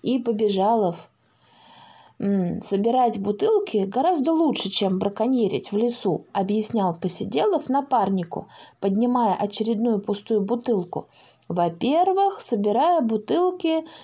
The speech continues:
мы помогаем отечественному производителю. Во-вторых, собирание бутылок успокаивает нервную систему.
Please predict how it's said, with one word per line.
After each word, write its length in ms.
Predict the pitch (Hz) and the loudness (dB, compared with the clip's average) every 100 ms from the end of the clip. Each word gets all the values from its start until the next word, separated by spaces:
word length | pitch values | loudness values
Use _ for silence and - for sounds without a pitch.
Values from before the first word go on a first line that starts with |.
| - | -8
мы 180 | 226 302 | -2 0
помогаем 720 | 294 269 240 214 277 294 285 | 0 0 0 2 2 2 0
отечественному 960 | 247 240 262 254 240 240 247 247 240 233 | -2 0 -2 0 -4 -2 -2 0 0 0
производителю. 1000 | 226 240 214 208 214 254 240 196 165 - - - - - | 0 0 2 0 2 0 0 0 0 -6 -20 -20 -20 -10
Во-вторых, 760 | 196 262 269 226 208 302 392 | -2 -2 0 0 2 2 0
собирание 720 | - 262 214 226 254 254 226 | -2 -4 0 2 2 2 0
бутылок 680 | 202 190 180 294 381 381 370 | 0 -2 -2 0 2 0 0
успокаивает 920 | 233 233 214 202 240 294 277 294 285 285 | -4 -2 -4 0 2 2 2 0 0 0
нервную 540 | 208 240 247 247 247 | 0 2 2 2 0
систему. 840 | 240 254 269 - 196 190 185 180 | 0 -2 -2 0 2 2 0 -2